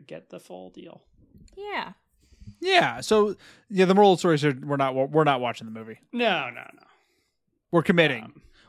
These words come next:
Speaker 3: We, we, we've, we've committed to a certain degree. We break this rule constantly, but we've committed to a certain amount of, uh, of, of Boruto here.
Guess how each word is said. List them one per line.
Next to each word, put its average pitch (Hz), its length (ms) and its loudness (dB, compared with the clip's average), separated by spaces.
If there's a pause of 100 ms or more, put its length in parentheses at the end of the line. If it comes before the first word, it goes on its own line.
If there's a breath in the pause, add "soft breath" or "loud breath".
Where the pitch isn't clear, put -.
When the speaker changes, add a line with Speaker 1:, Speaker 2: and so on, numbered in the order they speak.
Speaker 3:
We, 175 160 6
we, 202 200 2
we've, 180 340 2
we've 180 380 2
committed 180 380 4
to 160 140 0
a 147 80 2
certain 156 240 2
degree. 147 180 0
We 156 180 4
break 156 260 -2
this 135 180 -10
rule 127 200 -12
constantly, 135 540 -10
but 139 140 -4
we've 127 220 -6
committed 120 300 -6
to 120 80 -8
a 113 40 -8
certain 107 260 -14
amount - 220 -18
of, - 280 -20
uh, 120 260 -16 (120)
of, 123 380 -10
of 120 320 -14
Boruto 117 400 -12
here. 117 220 -16